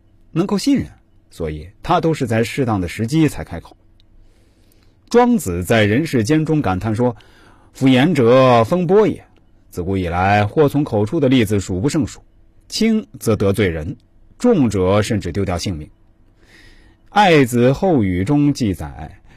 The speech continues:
赵国有一个方士，好讲大话。他自称自己已经活了好几千年了，见过伏羲、女娲、神农、蚩尤、仓颉、尧舜禹汤、穆天子、瑶池圣母等等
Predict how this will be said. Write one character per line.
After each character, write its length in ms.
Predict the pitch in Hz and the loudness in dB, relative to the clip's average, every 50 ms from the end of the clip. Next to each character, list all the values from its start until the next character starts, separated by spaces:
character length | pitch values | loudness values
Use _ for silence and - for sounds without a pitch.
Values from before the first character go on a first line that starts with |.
| _ _ - | _ _ -2
赵 260 | - 262 254 202 131 | 0 2 4 4 4
国 340 | 110 117 113 110 113 120 123 | 2 2 2 4 6 6 6
有 200 | 117 104 98 98 | 4 4 2 2
一 100 | 104 117 | 2 0
个 300 | 123 - 127 120 117 117 | 0 0 2 2 2 2
方 240 | 107 - 196 208 202 | 0 -2 -4 -4 -4
士， 180 | - - - - - _ _ _ | -6 -8 -10 -12 -12 _ _ _
好 200 | - - 95 80 | -10 -10 -10 -10
讲 180 | - 78 76 | -10 -14 -10
大 140 | - 101 95 | -8 -8 -8
话。 260 | - - 117 110 - _ _ _ _ _ _ _ _ - - 135 - | -6 -8 -10 -10 -10 _ _ _ _ _ _ _ _ -14 -12 -10 -6
他 180 | - - 156 147 | -2 -2 -2 -2
自 180 | - 151 139 | 0 -2 -2
称 380 | 127 - - 156 165 160 156 - | -2 -2 -2 -2 -2 -2 -4 -6
自 140 | - - 131 | -4 -4 -4
己 180 | 107 113 107 101 | -2 -2 -2 -2
已 60 | 92 | -2
经 160 | 85 113 110 | -2 -2 -4
活 160 | 104 113 113 | -2 -2 -2
了 60 | 117 110 | -2 -2
好 140 | 101 110 | -2 -4
几 120 | 98 98 90 | -4 -4 -6
千 160 | - 120 120 | -4 -4 -2
年 160 | 113 95 85 | -2 -2 -4
了， 160 | 101 101 - _ _ _ - - - _ _ _ | -6 -10 -14 _ _ _ -20 -20 -20 _ _ _
见 240 | - 104 87 - - | -8 -8 -8 -8 -8
过 280 | 78 78 78 76 78 | -12 -12 -12 -12 -12
伏 180 | 80 - 107 107 | -10 -8 -6 -6
羲、 360 | 104 - 117 120 120 117 104 - - _ _ _ | -4 -2 0 0 0 0 -2 -4 -10 _ _ _
女 200 | - 87 87 90 | -14 -10 -8 -4
娲、 400 | 98 110 117 120 120 120 110 107 - - - - _ | -2 -2 0 2 2 0 0 -2 -6 -12 -20 -20 _
神 380 | - - 98 104 123 127 127 | -12 -6 -4 -2 0 0 0
农、 440 | 117 95 101 117 131 131 131 131 127 | 0 0 0 0 0 2 2 0 0
蚩 260 | - - - 131 113 | -2 -4 -4 -4 -2
尤、 440 | 113 120 127 139 147 151 139 131 127 | 0 0 2 4 4 4 4 2 0
仓 360 | 117 - - 160 156 156 156 | -2 -6 -6 -4 -2 -2 -2
颉、 400 | 143 - 101 120 143 156 147 127 - - - - - - - - - - | -4 -2 -2 -2 0 0 0 -2 -4 -8 -20 -20 -20 -20 -20 -20 -20 -14
尧 520 | - 95 98 104 107 120 143 170 185 190 165 | -8 -4 -2 0 2 4 4 4 4 2 0
舜 460 | - - 190 175 151 139 131 113 110 | 0 -2 0 2 2 2 2 0 -2
禹 440 | 92 80 85 85 92 107 120 123 120 | -4 -6 -6 -6 -2 0 0 0 0
汤、 360 | - - 151 170 170 165 160 | -2 0 0 2 2 4 2
穆 280 | 156 175 226 247 156 | 2 2 2 2 0
天 280 | 117 - - 139 139 143 | 0 0 0 2 2 2
子、 280 | - - 87 80 92 104 | 0 -2 -6 -4 -2 -2
瑶 220 | 104 117 160 175 | 0 0 0 -2
池 220 | 160 - 175 190 | -2 -4 -6 -6
圣 240 | 185 - 220 190 131 | -4 -4 -2 0 0
母 140 | 95 90 101 | 0 0 0
等 200 | 101 131 190 220 | -2 -2 -2 -2
等 140 | 170 104 | -4 -4